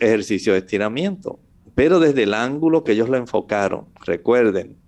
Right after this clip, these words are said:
el título de nuestro programa es El estiramiento mejor que el caminar para reducir la presión arterial. Ellos se enfocaron más en el aspecto de la presión arterial.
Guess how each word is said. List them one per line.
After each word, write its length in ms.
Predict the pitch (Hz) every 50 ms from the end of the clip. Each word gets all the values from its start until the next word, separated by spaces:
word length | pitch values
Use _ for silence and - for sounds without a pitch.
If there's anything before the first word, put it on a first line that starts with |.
| _ _
el 240 | - 98 90 82 -
título 520 | - 120 127 127 127 - 156 147 147 139
de 100 | 117 101
nuestro 340 | 98 98 101 - - 113 113
programa 680 | 131 135 135 127 117 104 98 95 101 104 104 - - _ _ _
es 440 | - 110 117 131 139 135 - - _ _ _
El 160 | - 117 107 104
estiramiento 1000 | 104 - - - - 101 95 98 92 90 92 101 110 113 123 131 131 - 131 113
mejor 460 | 107 98 90 87 95 110 123 127 127
que 100 | - 120
el 160 | 107 98 -
caminar 680 | - - 98 95 95 95 92 95 104 117 123 - - - _ _
para 400 | - 113 104 104 104 98 92 95
reducir 1400 | - - - - 107 117 120 117 117 113 113 110 104 117 113 107 110 - - - 131 131 139 147 156 160 - - _ _
la 400 | 117 120 117 117 117 110 104 -
presión 500 | - 87 90 - - - 123 127 135 139
arterial. 640 | 139 135 143 - - 147 160 196 208 185 151 - _ _ _ _ _ _ _ _ _ -
Ellos 400 | 123 131 143 160 156 170 160 156
se 80 | - 147
enfocaron 560 | 131 123 - 120 113 - 131 147 160 160 143
más 420 | 117 107 113 127 123 - - _ -
en 160 | 107 117 127 143
el 80 | 156
aspecto 520 | 156 147 - - 123 117 117 - - 117 110
de 120 | 110 98
la 200 | 120 131 131 -
presión 640 | - 101 87 87 - - 107 107 113 123 127 123 -
arterial. 680 | 98 98 90 - - 85 80 82 85 80 - - -